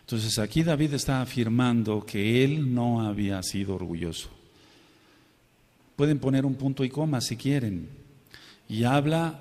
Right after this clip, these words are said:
de su confianza, es muy importante, y la esperanza en el Adón Yahweh Sebaot. Habla de su confianza y la esperanza, y estamos en estos cuarenta días de Teshuvah.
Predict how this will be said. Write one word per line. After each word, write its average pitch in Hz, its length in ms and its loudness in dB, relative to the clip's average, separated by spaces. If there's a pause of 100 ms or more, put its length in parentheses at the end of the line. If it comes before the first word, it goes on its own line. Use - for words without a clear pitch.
(140)
de 120 220 0
su 120 240 -2
confianza, 147 1000 0 (680)
es - 100 -10
muy 90 100 -6
importante, 117 640 -4 (540)
y 120 120 2
la 127 140 4
esperanza 127 1080 2 (580)
en 110 160 0
el 107 140 0
Adón 107 340 2
Yahweh 92 340 -2
Sebaot. 82 500 -6 (1080)
Habla 127 300 2
de 127 100 -2
su 123 180 -4
confianza 120 640 -2
y 98 60 -4
la 104 80 -4
esperanza, 110 560 -2
y 90 80 -6
estamos 113 340 -4
en 117 80 -2
estos 113 240 -6
cuarenta 101 380 -4
días 98 160 -2
de 98 80 -6
Teshuvah. 82 560 -8